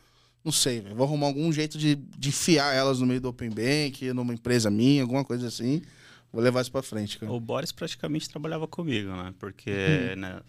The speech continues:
Speaker 2: pandemia, trabalhando de casa, toda reunião que eu entrava, eu já entrava e a abertura da reunião era: "Bom, pessoal, bom dia, boa tarde", enfim, ó. "Vocês ouvirem um barulho estranho, é meu cachorro que tá roncando aqui do meu lado, então <laughs> não,
Speaker 1: Uhum.
Speaker 2: não é ninguém, estamos aqui",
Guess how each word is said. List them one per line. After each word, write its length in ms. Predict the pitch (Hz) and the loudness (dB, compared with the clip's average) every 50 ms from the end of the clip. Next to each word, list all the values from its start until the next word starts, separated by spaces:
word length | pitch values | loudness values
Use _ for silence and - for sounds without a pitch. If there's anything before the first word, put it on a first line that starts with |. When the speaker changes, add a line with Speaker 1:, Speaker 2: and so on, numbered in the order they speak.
| - - - | -14 -10 -6
Speaker 2:
pandemia, 680 | 107 101 95 104 101 95 95 98 101 107 117 113 104 | -6 -4 -2 -2 -2 -2 -4 -4 -4 -4 -4 -4 -4
trabalhando 460 | 101 - 104 98 101 101 101 98 98 | -6 -8 -8 -8 -6 -6 -6 -6 -8
de 140 | 98 98 101 | -10 -12 -14
casa, 520 | - - - - 101 104 - - 135 135 120 | -16 -12 -10 -8 -8 -8 -8 -10 -10 -10 -10
toda 220 | - 131 123 123 | -10 -10 -10 -8
reunião 300 | 139 147 139 135 131 131 | -8 -8 -8 -8 -10 -10
que 100 | - - | -10 -10
eu 40 | 131 | -10
entrava, 260 | 123 - 113 110 117 | -8 -6 -4 -4 -4
eu 40 | 120 | -4
já 80 | 123 | -6
entrava 460 | 123 123 127 120 113 113 120 131 135 131 | -8 -8 -6 -6 -6 -4 -6 -6 -8 -8
e 100 | 131 127 | -6 -6
a 60 | 123 | -6
abertura 340 | 120 120 117 120 - 123 120 | -4 -6 -8 -10 -10 -12 -10
da 200 | 120 120 120 120 | -8 -6 -8 -6
reunião 320 | 117 131 117 117 123 131 | -8 -8 -8 -8 -8 -8
era: 200 | 123 107 98 - - _ _ _ _ - - _ _ _ - | -8 -10 -12 -14 -16 _ _ _ _ -20 -20 _ _ _ -10
"Bom, 100 | 120 117 | -8 -6
pessoal, 380 | - 113 104 - - 98 95 | -4 -4 -2 0 0 -2 -2
bom 100 | 92 95 | -2 -6
dia, 460 | 95 92 90 98 120 127 110 98 95 95 | -8 -8 -8 -8 -8 -6 -6 -8 -8 -10
boa 140 | 98 98 | -12 -16
tarde", 400 | - - 98 98 104 107 101 - | -14 -10 -8 -6 -4 -4 -4 -4
enfim, 400 | 92 95 - - 113 120 127 131 | -6 -8 -6 -6 -4 -4 -4 -4
ó. 180 | 131 127 110 92 - - - _ _ _ _ _ _ | -4 -4 -6 -8 -10 -14 -20 _ _ _ _ _ _
"Vocês 180 | - - - - | -18 -8 -2 -2
ouvirem 300 | 208 202 107 113 120 123 | 0 2 2 0 0 0
um 40 | 117 | -2
barulho 280 | 117 113 110 113 110 | -2 -2 -4 -4 -6
estranho, 340 | 113 - - - 107 110 117 | -8 -10 -8 -6 -4 -4 -4
é 80 | 110 101 | -4 -6
meu 140 | 104 117 | -8 -10
cachorro 440 | - - - 110 - - - 110 123 | -12 -12 -14 -16 -8 -4 -4 -4 -4
que 80 | 123 - | -4 -8
tá 120 | - 110 | -10 -8
roncando 420 | 110 110 104 104 - - 110 110 113 | -6 -6 -8 -8 -8 -8 -8 -8 -8
aqui 140 | - - | -10 -8
do 80 | 110 110 | -2 2
meu 120 | 107 104 | 2 2
lado, 380 | 98 98 98 104 113 123 120 110 | 4 4 2 2 2 0 -2 -4
então 260 | 113 - - 113 117 120 | -6 -2 0 0 2 2
<laughs> 20 | |
não, 80 | 123 113 - - - - - - | 2 0 0 -4 -18 -18 -12 -8
Speaker 1:
Uhum. 280 | - 170 - 127 127 127 - - - - | -8 -8 -6 -8 -8 -10 -10 -10 -8 -4
Speaker 2:
não 200 | - 117 117 120 | -2 0 0 2
é 60 | 127 | 0
ninguém, 600 | 127 117 104 98 104 107 120 131 139 139 139 139 | 0 -2 -4 -2 -2 0 0 0 0 -2 -4 -4
estamos 420 | 139 135 - 117 113 117 117 107 | -6 -6 -6 -6 -6 -6 -6 -6
aqui", 420 | 107 101 104 - - 123 123 143 | -6 -6 -6 -6 -4 -4 -4 -4